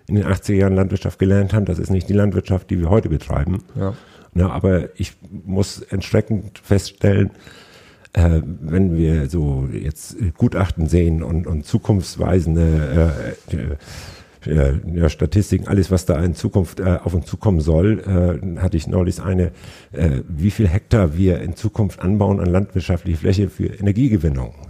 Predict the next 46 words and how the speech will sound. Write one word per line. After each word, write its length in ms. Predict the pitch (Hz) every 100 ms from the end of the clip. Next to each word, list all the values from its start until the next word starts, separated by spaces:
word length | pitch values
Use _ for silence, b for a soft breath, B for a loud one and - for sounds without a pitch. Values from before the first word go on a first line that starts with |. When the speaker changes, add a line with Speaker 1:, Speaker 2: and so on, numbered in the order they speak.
| -
Speaker 1:
So, 160 | 104 82
Speaker 2:
Mhm. 120 | 101 -
Speaker 1:
und 440 | 98 92 - -
das 140 | 104
sind 160 | 120 107
all 160 | - 139
solche 240 | 120 117 113
Themen, 1000 | 123 131 117 101 82 82 80 73 67 -
wir 140 | 92
haben 120 | 101
nichts, 200 | 104 95
oder 140 | 90 82
ich 100 | 67
habe 120 | -
nichts 180 | 98 -
dagegen, 500 | 82 98 131 90 90 B B B B
äh, 240 | 104 92 82 -
auf, 200 | 87 - 80 73 58
gegen, 460 | 67 76 82 73 73
gegen, 360 | - 71 69 76
äh, 260 | 76 69
neue 260 | 85 104 95
Herausforderungen. 720 | 82 87 113 - 73 64 60 -
Aber 340 | 85 92 90 90
für 180 | - 92
mich 140 | 104
ist 100 | 104
auch 140 | 95 90
wichtig, 400 | 95 - 101 - B B B B B B B -
ich 100 | -
habe 100 | -
eine 100 | 135
Menge 260 | 123 135 143
aus 120 | 107
der 80 | 123
Geschichte 360 | 98 123 - 87
gelernt. 500 | 76 69 - - - -
Speaker 2:
Mhm. 260 | 107 95 107 -
Speaker 1:
Äh, 260 | 90 82 82 -
und, 420 | 85 78 76 -
äh, 300 | 78 73 78 92 - _
das 220 | 87 90
ist 200 | - -
ein 80 | 101
Thema 340 | - - 113 104
geworden, 760 | 92 98 104 104 101 69 85